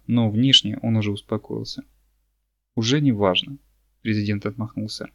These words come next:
«Если они узнают, то будут молчать, как партизаны». «Это будет наша общая тайна. За два триллиона впустую потраченных долларов и потрепанную экономику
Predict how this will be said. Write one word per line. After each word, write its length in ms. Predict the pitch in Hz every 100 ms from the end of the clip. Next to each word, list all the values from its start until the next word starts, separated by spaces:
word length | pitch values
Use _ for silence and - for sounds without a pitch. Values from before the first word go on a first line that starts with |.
| _ _ _ -
«Если 360 | 110 139 139
они 180 | 135 135
узнают, 440 | 131 131 147 113 -
то 260 | 110 107
будут 320 | 107 131 107
молчать, 460 | 107 107 101 107 107
как 180 | - -
партизаны». 640 | 107 - 104 107 104 127 _ _ _ _ _ _ _ _ _ _
«Это 200 | 147 156
будет 260 | 143 139 135
наша 260 | 135 131
общая 480 | - 151 123 - 107
тайна. 480 | - 110 98 - - _ -
За 180 | 120 127
два 160 | 135
триллиона 500 | 123 127 135 135 117
впустую 500 | 113 - 123 - 113
потраченных 640 | 104 110 120 110 113 110 104
долларов 440 | 127 120 104 107
и 160 | - 104
потрепанную 640 | - 107 117 107 107 107
экономику 640 | 101 113 123 117 104 107